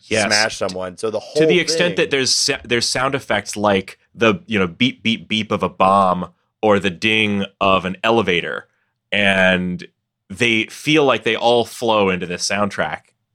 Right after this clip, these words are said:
Speaker 1: and just, like, are part of the, part of the riff. It's really awesome.
Speaker 2: And I, and I think they benefit, like, I think it works because it's jazz and, like, the
Speaker 1: Yes.
Speaker 2: part of the purpose of jazz, especially this style of jazz, is that, like,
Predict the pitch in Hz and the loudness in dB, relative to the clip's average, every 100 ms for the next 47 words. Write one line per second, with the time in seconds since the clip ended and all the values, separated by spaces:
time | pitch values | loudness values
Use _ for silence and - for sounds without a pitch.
0 | - 101 95 98 - 92 87 - _ 104 | -2 0 0 -2 2 0 0 -8 _ -2
1 | - 110 98 90 87 - - _ 156 147 | 0 0 2 0 -6 -10 -20 _ 2 4
2 | 110 92 113 - - _ _ _ _ _ | 2 2 2 0 -10 _ _ _ _ _
3 | 87 98 127 113 107 107 104 90 131 139 | -14 -2 2 4 4 2 0 -4 -2 -2
4 | 143 151 156 190 185 160 107 139 135 123 | 0 0 0 -2 -2 -4 0 0 0 0
5 | 120 110 107 104 98 _ _ 117 151 143 | 0 0 -2 -2 -2 _ _ -2 0 0
6 | 127 101 104 117 - - 95 - - 98 | 0 2 4 4 0 -14 -16 -8 -2 -2
7 | 113 120 - 131 120 120 127 123 - 104 | -2 -6 -6 2 4 4 2 -2 -2 0
8 | 95 95 - 92 - 85 78 98 95 90 | 2 0 0 -6 -4 -4 0 0 2 0
9 | - 104 98 - 90 90 90 104 98 98 | -2 -2 -2 -4 -4 -6 -2 0 2 4
10 | 101 98 101 - 104 - 98 95 - - | 2 2 -4 -2 -4 -2 -2 -2 -2 -4
11 | 82 82 95 92 90 87 87 87 85 90 | -2 0 -2 -2 0 2 0 -4 -4 -2
12 | - 80 78 87 | -2 -4 -6 -8